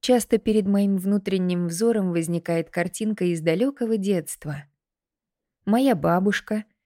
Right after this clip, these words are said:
Елена Ивановна, шепчет заговор, а я, четырёхлетняя девочка, с замирающим сердцем смотрю на неё, как на чудесную сказительницу из волшебной сказки про зайцев.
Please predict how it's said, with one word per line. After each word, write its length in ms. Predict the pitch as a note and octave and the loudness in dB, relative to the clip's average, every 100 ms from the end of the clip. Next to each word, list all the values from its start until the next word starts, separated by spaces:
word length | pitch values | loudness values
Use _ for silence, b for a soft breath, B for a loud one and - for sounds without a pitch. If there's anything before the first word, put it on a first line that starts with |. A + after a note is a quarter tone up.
| - | -4
Елена 540 | F#3 F3+ F3 E3+ F3 | 2 4 4 4 2
Ивановна, 560 | G3 E3+ D3+ D3 D3 C#3 _ _ _ _ | 2 0 -2 -6 -10 -12 _ _ _ _
шепчет 500 | - C#4 D4 - B3 | -4 -2 0 0 0
заговор, 680 | A3 G#3+ E3+ D#3 D3+ D3+ - _ _ _ _ _ _ | 2 2 2 -2 -4 -8 -12 _ _ _ _ _ _
а 140 | - E3+ | 0 2
я, 220 | G#3+ D4+ | 2 2
четырёхлетняя 920 | - C#4 B3 A#3+ A#3 A#3 A#3 A3 A3 | -2 -2 0 0 0 -2 0 0 2
девочка, 640 | G3+ G#3+ G#3 G3 - F3+ F3 _ - | 2 2 2 0 -4 -10 -10 _ -2
с 100 | G3 | 0
замирающим 680 | F#3 F#3 F#3 F#3 F3 - F3 | 4 4 4 2 2 0 -4
сердцем 500 | E3+ F3+ E3+ - E3+ | -2 -2 -2 -4 -6
смотрю 520 | - E3+ D#3 F3 G3 | -4 -4 -4 0 0
на 80 | F#3 | 2
неё, 320 | E3+ E3 D#3+ | 0 0 -2
как 260 | D#3+ F3 F3+ | -2 -6 -4
на 100 | F3+ | -4
чудесную 640 | - F3+ G#3+ G3 G3 F#3 | -4 -4 -2 -2 -2 -2
сказительницу 1000 | - F3 E3+ A#3 A#3+ G3+ G3 F#3+ F#3 F3+ | -2 -2 0 -2 -4 -2 0 0 0 0
из 200 | F3 E3+ | 0 0
волшебной 640 | E3+ E3+ - C4 G#3 F#3 | -2 -2 -2 -2 0 -2
сказки 420 | - G3+ G#3 - | -2 -2 -4 -4
про 260 | G3 G#3 G#3+ | -4 0 0
зайцев. 680 | G#3 G#3+ D3+ C#3+ - D3 | 0 -2 -2 -6 -12 -14